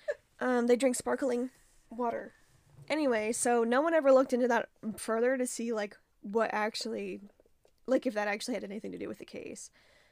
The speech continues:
Um, so the family took the investigation into their own hands and discovered an alternative explanation as to how she died, and also in,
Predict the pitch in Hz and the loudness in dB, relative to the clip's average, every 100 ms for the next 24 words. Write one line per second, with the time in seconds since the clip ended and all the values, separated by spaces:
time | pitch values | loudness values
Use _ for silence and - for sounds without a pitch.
0 | _ _ _ _ _ - 240 233 240 240 | _ _ _ _ _ -8 -4 -2 -2 -2
1 | 247 240 240 240 240 233 _ _ _ _ | -4 -4 -6 -6 -6 -10 _ _ _ _
2 | _ _ _ _ _ _ _ _ _ _ | _ _ _ _ _ _ _ _ _ _
3 | _ - - 277 277 294 339 339 320 262 | _ -16 -4 -2 0 -2 -2 -4 -4 -2
4 | 247 226 240 - 240 254 233 240 220 208 | 0 0 -2 0 0 0 -2 0 0 -2
5 | 220 226 214 202 220 220 226 - 220 214 | -2 -4 -4 -6 -6 -6 -6 -4 -4 -2
6 | 220 208 226 226 220 - - 233 - 277 | -4 -2 -4 -4 -4 -8 -6 -6 -6 -4
7 | 311 311 302 311 - 254 - - 233 208 | -2 2 2 0 -4 -6 -8 -8 -6 -6
8 | 208 214 220 220 - 196 - 220 202 180 | -8 -8 -8 -10 -12 -12 -10 -10 -8 -6
9 | 190 277 - _ - - _ _ 247 247 | -6 -6 -8 _ -20 -20 _ _ -2 0
10 | 240 226 - 240 269 269 247 233 | 0 -4 -4 -4 -2 -2 -2 -2